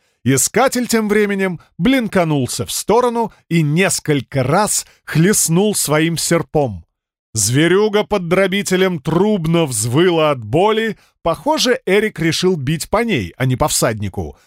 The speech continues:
У того доспехи такие, что так просто не прошибешь. Сам я,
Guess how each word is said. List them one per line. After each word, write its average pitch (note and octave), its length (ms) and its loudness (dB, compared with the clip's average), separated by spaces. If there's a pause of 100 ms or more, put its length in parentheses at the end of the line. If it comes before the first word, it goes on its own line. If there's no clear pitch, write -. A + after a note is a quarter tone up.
(180)
У C#3 140 2
того G3 340 2
доспехи G#3 640 -2
такие, F#3 480 0
что G3+ 240 0
так F#3+ 240 -4
просто C#3 400 0
не D#3 100 2
прошибешь. E3 720 -2 (420)
Сам D#3 400 2
я, G3+ 280 0